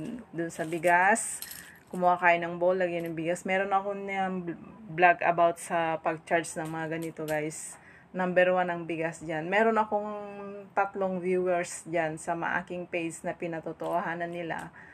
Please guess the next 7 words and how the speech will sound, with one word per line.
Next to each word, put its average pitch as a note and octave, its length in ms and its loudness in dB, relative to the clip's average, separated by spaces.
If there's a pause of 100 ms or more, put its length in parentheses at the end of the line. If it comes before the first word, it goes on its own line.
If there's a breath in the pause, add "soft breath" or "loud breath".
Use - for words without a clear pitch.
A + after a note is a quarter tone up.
(420 loud breath)
na F3 160 -4
ang F3+ 80 -2
bigas F3 400 0
ay D#3+ 160 -4
mabisang D#3 480 -6
pang-charge D#3 640 -4
ito. D#3+ 80 -4